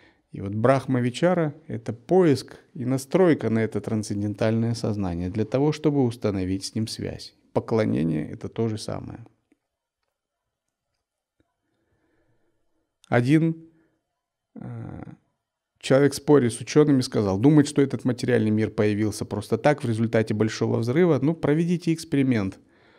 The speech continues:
А, соберите кучу разных деталей и взорвите это. И что вы думаете, там появится телевизор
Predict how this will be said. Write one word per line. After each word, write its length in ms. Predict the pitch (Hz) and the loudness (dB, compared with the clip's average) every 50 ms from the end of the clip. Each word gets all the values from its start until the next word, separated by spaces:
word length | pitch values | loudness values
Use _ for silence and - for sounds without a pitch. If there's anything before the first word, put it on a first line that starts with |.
| _ _ _ _ _ _ _ _ _ _ _ _ 104 | _ _ _ _ _ _ _ _ _ _ _ _ -14
А, 280 | 104 95 90 - 107 | -12 -12 -12 -12 -12
соберите 840 | - - 131 131 127 143 160 160 156 - - 110 104 98 92 - - - - - - _ | -6 -4 -4 0 2 4 2 2 0 0 -4 -4 -2 -4 -6 -8 -12 -16 -18 -18 -16 _
кучу 300 | - 139 139 - 147 127 | -2 -2 0 2 4 4
разных 380 | 123 113 110 98 107 104 101 | 6 4 4 4 0 -2 -2
деталей 600 | 98 120 113 117 147 156 151 147 151 151 147 - - _ _ _ _ _ _ _ _ _ _ _ - | -4 -6 -2 0 2 2 2 2 0 -2 -4 -8 -16 _ _ _ _ _ _ _ _ _ _ _ -4
и 120 | - 170 | -2 -2
взорвите 500 | 131 127 139 131 123 117 107 - - 92 | 4 4 6 6 6 6 4 2 0 -6
это. 280 | 87 - - - 95 - - _ _ _ _ _ _ _ _ 320 | -10 -10 -12 -14 -16 -16 -18 _ _ _ _ _ _ _ _ -10
И 540 | 254 170 135 127 120 117 113 110 107 - - - | -8 -4 -2 0 0 2 2 0 0 -2 -6 -16
что 240 | - - - 151 143 | -14 0 4 4 6
вы 80 | 127 | 6
думаете, 380 | 113 113 104 98 92 90 - 104 | 6 4 2 2 0 -2 -4 -2
там 200 | - 113 113 110 | -2 0 0 2
появится 480 | - 110 110 107 95 87 87 - - 98 | 2 4 4 4 4 2 0 -4 -8 -10
телевизор 680 | - - 120 113 113 107 131 156 170 151 156 151 143 | -4 -2 0 0 2 2 4 4 4 4 2 0 -2